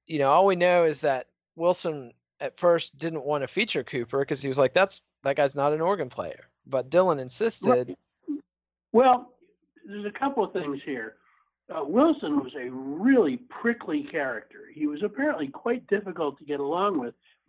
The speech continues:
Speaker 2: Everybody wanted to 'cause he was black. And he was, it was great, you know, to have this hip Negro producer at Columbia. Now, once you were a, a, um, an official producer at Columbia, that you worked for the company.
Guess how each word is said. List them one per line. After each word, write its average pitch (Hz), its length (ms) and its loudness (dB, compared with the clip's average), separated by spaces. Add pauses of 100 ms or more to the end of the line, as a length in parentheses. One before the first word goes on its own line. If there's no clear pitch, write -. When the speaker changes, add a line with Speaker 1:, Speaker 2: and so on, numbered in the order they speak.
Speaker 2:
Everybody 190 400 0
wanted 196 360 2
to 170 120 -4
'cause 151 200 -8
he 143 80 -14
was 123 220 -12
black. 110 380 -10 (640)
And 123 280 -8
he 147 160 2
was, 139 240 4
it 139 80 2
was 127 180 -2
great, 185 480 2
you 143 120 -2
know, 120 160 -2
to 139 160 -6
have 143 340 2 (460)
this 135 180 -4 (440)
hip - 420 0
Negro 151 600 0
producer 180 760 -4 (440)
at - 220 -2
Columbia. 165 540 -4
Now, 123 180 -4
once 180 300 0
you 180 120 0
were 147 200 4
a, 135 180 -4
a, 131 420 -4
um, 131 300 -2 (1300)
an 156 120 -4
official 214 380 2
producer 151 760 2
at 131 220 0
Columbia, 165 640 0
that 135 300 -4
you 185 140 -8
worked 202 340 4
for 196 100 -6
the 214 100 -4
company. - 480 -4